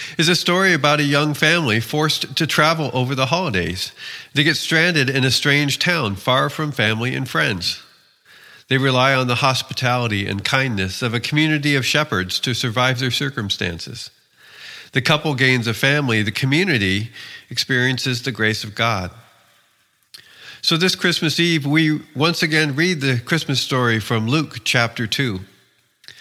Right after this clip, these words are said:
I hope today's message gives you a fresh perspective on a familiar story. And I hope I can leave you with three takeaways that will help you both experience and spread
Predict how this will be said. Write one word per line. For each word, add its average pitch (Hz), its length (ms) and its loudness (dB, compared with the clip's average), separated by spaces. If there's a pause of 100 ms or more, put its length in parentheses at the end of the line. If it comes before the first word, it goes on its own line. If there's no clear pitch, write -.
(260)
I 123 80 2
hope 143 180 0
today's 139 320 2
message 135 380 0
gives 131 240 2
you 127 100 2
a 120 100 2
fresh 143 480 0
perspective 147 640 -2
on 120 160 0
a 117 60 2
familiar 117 480 0
story. 104 480 -4 (840)
And 156 100 2
I 156 40 4
hope 185 200 2
I 170 80 2
can 156 140 2
leave 156 180 2
you 160 100 2
with 135 120 0
three 170 180 -2
takeaways 127 640 0
that 120 140 -2
will 123 200 0
help 135 200 0
you 123 100 -2
both 123 260 0
experience 151 760 0
and 151 300 0
spread 104 520 0